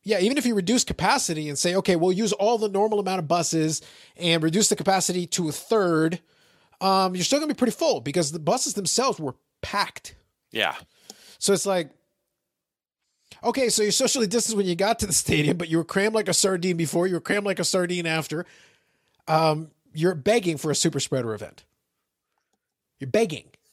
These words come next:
Speaker 1: And heaven forbid you go to the little barn thing they've got there, the restaurant thing they've got there, and, like, the restaurants around it, and, like, they got a whole complex built around there. It's nice. I've been to it. It's nice. But it's,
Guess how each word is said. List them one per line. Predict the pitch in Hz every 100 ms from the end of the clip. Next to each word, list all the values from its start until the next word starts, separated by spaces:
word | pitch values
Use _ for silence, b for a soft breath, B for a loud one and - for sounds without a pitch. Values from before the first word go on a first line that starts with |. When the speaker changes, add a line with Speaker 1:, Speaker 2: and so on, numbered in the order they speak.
| _ _ _ _ _ _ _ -
Speaker 1:
And | 175 170
heaven | 202 277
forbid | 226 190 202 247 180
you | 180
go | 185 190
to |
the | 170 165
little | 180 165
barn | 139 170 214 175
thing | 165 160
they've | 151 139
got | 151 143 -
there, | 151 151
the | 143
restaurant | 143 196 - 175 156
thing | 165 156
they've | 151
got | 156 151 -
there, | 151 151 147
and, | 135
like, | 139 139 -
the | 143
restaurants | 160 165 180 165 151
around | 147 175 185
it, | 180 180
and, | 156
like, | 139 135 _ _ _ _ _ _ _ _ _ _ B 190
they | 190
got | 233
a |
whole | 214
complex | - 165 208 180 -
built | 160 147
around | 135 147 170
there. | 131
It's | 135
nice. | 165 226 - - - _ _
I've | 160 147
been | 285
to | -
it. |
It's | - 180
nice. | 240 - - _ B B B B B B
But | 151 156 147 _ _ _ _ _ -
it's, | 156 -